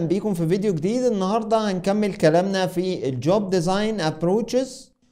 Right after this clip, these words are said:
والنهاردة هنبدأ كلامنا عن الجوب كاركترستكس انريتشمنت أو خصائص الوظيفة اللي بيتعمل لها إثراء وظيفي يعني. وهنتكلم عن أربع نقط: جوب كاركترستكس، خصائص الوظيفة،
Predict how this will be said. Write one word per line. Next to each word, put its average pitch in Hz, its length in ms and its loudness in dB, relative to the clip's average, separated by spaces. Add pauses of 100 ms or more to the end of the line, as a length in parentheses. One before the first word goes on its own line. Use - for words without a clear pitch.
(140)
والنهاردة 196 520 0
هنبدأ 180 520 2
كلامنا 170 680 0
عن 151 240 -2
الجوب 127 560 0 (100)
كاركترستكس 160 1080 -2
انريتشمنت 156 1120 -2 (340)
أو 139 120 4
خصائص 190 600 0
الوظيفة 165 640 6
اللي 214 140 4
بيتعمل 156 520 2
لها 180 300 4
إثراء 147 380 4
وظيفي 123 520 2
يعني. 107 400 -4 (400)
وهنتكلم 190 640 2
عن 156 140 -2
أربع 160 360 2
نقط: 180 600 -4
جوب 185 300 -2
كاركترستكس، 147 1040 -2
خصائص 127 600 0
الوظيفة، 160 800 0